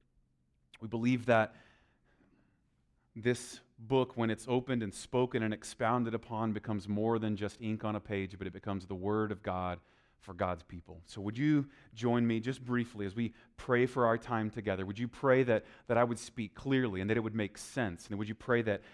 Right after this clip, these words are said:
that by some mysterious work of God's Spirit, He would begin to speak to you and to me?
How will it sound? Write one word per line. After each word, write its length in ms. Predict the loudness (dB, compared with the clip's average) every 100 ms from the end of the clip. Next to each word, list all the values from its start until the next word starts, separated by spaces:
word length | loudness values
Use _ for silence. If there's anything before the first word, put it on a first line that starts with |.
| -20 _ -16
that 100 | -2
by 120 | 0
some 400 | 0 2 4 4
mysterious 920 | 0 -6 -2 2 2 2 0 -4 -4
work 300 | 2 2 0
of 160 | -2
God's 260 | 2 2 0
Spirit, 480 | -8 -2 0 2 0
He 120 | -2
would 200 | -2 -2
begin 300 | -2 -2 -2
to 60 | -4
speak 420 | -10 -8 -8 -8
to 100 | -6
you 220 | -4 -6
and 100 | -8
to 100 | -8
me? 220 | -10 -10